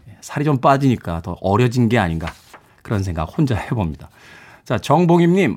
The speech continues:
"야, 김태훈이다. 울 딸이 밥 먹다가 그러네요. 환영합니다." <laughs> 따님이 잘 아나요? 어, 몇 살일까? 아, 궁금합니다. 정봉임님.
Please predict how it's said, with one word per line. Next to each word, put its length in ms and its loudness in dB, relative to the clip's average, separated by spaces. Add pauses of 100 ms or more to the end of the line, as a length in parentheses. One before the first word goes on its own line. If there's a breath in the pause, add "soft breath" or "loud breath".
"야, 180 4
김태훈이다. 880 0
울 200 -4
딸이 260 0
밥 200 -4
먹다가 400 0
그러네요. 460 0
환영합니다." 880 -4 (100)
<laughs> 920 -16
따님이 280 -2
잘 160 2
아나요? 480 2
어, 200 -6
몇 140 -4
살일까? 680 -4
아, 100 -14 (100)
궁금합니다. 520 -2
정봉임님. 640 -2